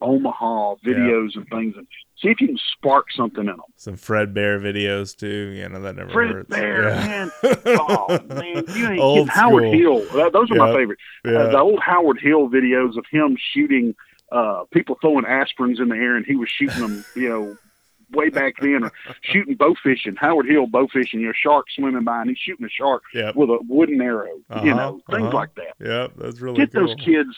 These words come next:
Speaker 1: show 'em those things.
Speaker 2: Sure.
Speaker 1: Because those things are gonna be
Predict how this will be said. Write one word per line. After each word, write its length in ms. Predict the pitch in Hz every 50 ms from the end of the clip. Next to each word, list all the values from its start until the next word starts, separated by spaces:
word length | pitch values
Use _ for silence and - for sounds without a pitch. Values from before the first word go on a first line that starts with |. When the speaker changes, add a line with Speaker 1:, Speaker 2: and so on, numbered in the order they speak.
| - - - -
Speaker 1:
show 220 | 240 254 302 302
'em 80 | 269 233
those 220 | 196 165 147 -
things. 320 | - 147 123 107 92 - - _ _ - - _ _ _ _ _ _ _
Speaker 2:
Sure. 360 | _ - 110 117 120 117 107 107
Speaker 1:
Because 400 | - 139 - - 156 143 135 123 110 110 - _ _
those 240 | - 151 175 196 -
things 240 | - 196 202 185
are 60 | 160 147
gonna 160 | 160 156 147
be 180 | 135 135 117